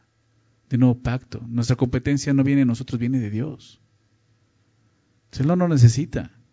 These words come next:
Esto quiere decir que Él, en su misericordia, quiere que participemos tú y yo en el milagro de salvación, ¿te das cuenta?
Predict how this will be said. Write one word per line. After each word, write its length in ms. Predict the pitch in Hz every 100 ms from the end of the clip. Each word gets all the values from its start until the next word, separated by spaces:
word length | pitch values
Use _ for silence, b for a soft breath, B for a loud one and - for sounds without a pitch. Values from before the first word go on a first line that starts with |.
| _ _ _ _ _ -
Esto 200 | 135 170
quiere 160 | 185
decir 220 | 143 165 165
que 220 | 151 156
Él, 100 | 165
en 100 | 143
su 100 | 117
misericordia, 580 | 135 123 135 127 143 156
quiere 260 | - 143 143
que 120 | 143
participemos 760 | - 127 - - - 131 135
tú 100 | -
y 40 | 135
yo 120 | 135
en 80 | 143
el 60 |
milagro 360 | 120 113 120 127
de 120 | 120
salvación, 600 | 107 110 104 104 - 117
¿te 80 | 110
das 140 | 101
cuenta? 280 | - 113 127